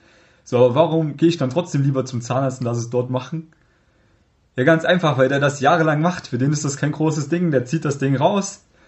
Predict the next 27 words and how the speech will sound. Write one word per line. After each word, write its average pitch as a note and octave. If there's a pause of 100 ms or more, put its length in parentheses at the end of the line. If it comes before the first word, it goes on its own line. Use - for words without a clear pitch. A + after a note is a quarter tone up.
(280)
dann B2+
ist C#3+
das C#3
Ding D3+
in D3 (1040)
zwanzig E3
Minuten E3
gegessen, E3
dann C#3+
gibt's C#3
zwei C#3+
Tage C3+
Zahnschmerzen C3
und B2
danach C3+
ist C3
gut. F#3+ (800)
Ja, C#3
und C#3
danach C3+ (180)
kann C#3
ich C#3+
mich C#3+
auf C3+
andere D3+
Dinge B2+
konzentrieren. G#2